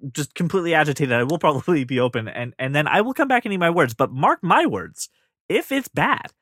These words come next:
and all you fanboys who have been crusading for this Snyder Cut, 'cause it's gonna be the heavenly grail of comic book movies, and we finally nailed it right. And if it's garbage,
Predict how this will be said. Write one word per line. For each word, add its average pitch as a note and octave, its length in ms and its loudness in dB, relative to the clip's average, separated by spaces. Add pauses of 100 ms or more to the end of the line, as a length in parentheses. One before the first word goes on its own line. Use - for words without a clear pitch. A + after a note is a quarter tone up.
(120)
and C3 140 -2
all C#3+ 160 4
you A#3 160 4
fanboys A3+ 520 2
who D#3+ 60 0
have C#3+ 80 2
been C#3+ 140 2
crusading F#3+ 720 0
for C#3+ 120 -6
this B2+ 240 -6 (280)
Snyder E3+ 560 0
Cut, C3+ 180 -2
'cause A#2 220 -10
it's C#3 100 -8
gonna G3 160 2
be F3 220 0 (180)
the D#3+ 140 2
heavenly G#3 500 0
grail G#3 540 4
of F#3 160 -2
comic G3+ 360 0
book F#3 200 -4
movies, F3 320 0
and F3 60 0
we G3 100 0
finally A3+ 480 0
nailed A3 240 0
it G#3 80 0
right. G#3 140 2
And B2 100 0
if D3 100 0
it's B3+ 160 -6
garbage, A#2+ 720 -2